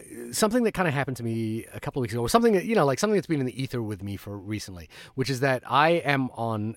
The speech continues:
the kind of the journey for my first feature film right now, and we have producers, and we're applying for grants and financing and funding and international co-production money and all this sort of stuff. And in, in amongst that, I have to write,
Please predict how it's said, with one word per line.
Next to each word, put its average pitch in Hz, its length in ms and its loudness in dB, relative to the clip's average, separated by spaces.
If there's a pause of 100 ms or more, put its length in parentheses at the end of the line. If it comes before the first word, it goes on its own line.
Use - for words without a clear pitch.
the 127 80 -6
kind 254 180 0
of 226 80 0
the 160 60 2
journey 139 320 4
for 135 100 -4
my 123 80 2
first 127 240 -4
feature 127 240 -6
film 127 300 -2
right 131 120 0
now, 131 240 0
and 107 120 -2
we 95 100 -6
have 85 160 -12
producers, 147 600 0
and 90 120 -4
we're 82 140 -10 (440)
applying 120 360 -2
for 95 100 -8
grants 180 460 8
and 95 360 -2
financing 170 640 2
and 95 140 -2
funding 156 400 6
and 110 100 4
international 123 420 0
co-production 160 540 4
money 131 240 4
and 110 80 0
all 135 140 2
this 123 140 -2
sort 120 80 -8
of 110 80 -10
stuff. 101 200 -4 (400)
And 147 280 4
in, 254 300 2
in 240 180 2
amongst 190 400 0
that, 117 180 -4
I 131 160 0
have 147 160 -4
to 143 140 -8
write, 113 500 -6